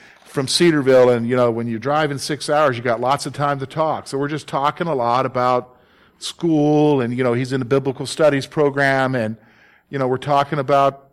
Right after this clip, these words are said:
stuff that biblical students get involved in, and a lot of times, can I be honest with you, it's useless and meaningless what? Arguments over stuff that are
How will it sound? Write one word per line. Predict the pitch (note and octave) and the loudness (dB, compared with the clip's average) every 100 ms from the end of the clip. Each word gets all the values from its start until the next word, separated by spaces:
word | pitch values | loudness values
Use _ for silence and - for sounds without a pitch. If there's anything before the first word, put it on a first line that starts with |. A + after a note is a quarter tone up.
| _ | _
stuff | - - - D3 - | -10 -4 0 0 0
that | D3+ C#3 | -2 0
biblical | D3 C#3+ D3+ D3+ | 0 0 -2 -6
students | C#3 - D#3 D#3 D3 - | -8 -4 -4 -4 -10 -14
get | - D3+ D#3+ | -8 -8 -8
involved | D3+ D#3 G3+ B3 D#3+ | -6 -2 -2 -4 -4
in, | C#3 D#3 | -4 -2
and | C#3+ | -4
a | C#3+ | -2
lot | F#3 C#4 | -2 -2
of | - | -2
times, | G3+ F3+ | -4 -2
can | - F3 | -4 -2
I | |
be | E3+ | -2
honest | F3+ B3+ - | 0 -2 -2
with | F#3+ F3+ | -2 -2
you, | F3+ G3 F#3 | -2 -2 -2
it's | D3+ - | -4 -8
useless | C#3 F3 A3 - A3 G#3 - | -4 -4 -4 -2 -2 -2 -2
and | D#3 D3+ D3+ | -2 0 0
meaningless | D#3+ G3 A3+ A3+ G#3+ G3+ - | 0 0 0 0 0 0 -2
what? | F3 F3 A#2+ - _ _ _ _ _ _ _ _ _ - | -2 0 0 -4 _ _ _ _ _ _ _ _ _ -2
Arguments | D3+ G#3 G#3+ G#3 G#3 - | 2 2 2 0 0 0
over | E3 E3+ E3+ | 0 2 0
stuff | - - F#3+ F#3+ - - | -2 2 2 2 -4 0
that | E3+ E3 - | 2 2 2
are | D#3 D#3 D#3 C#3+ | 4 4 4 0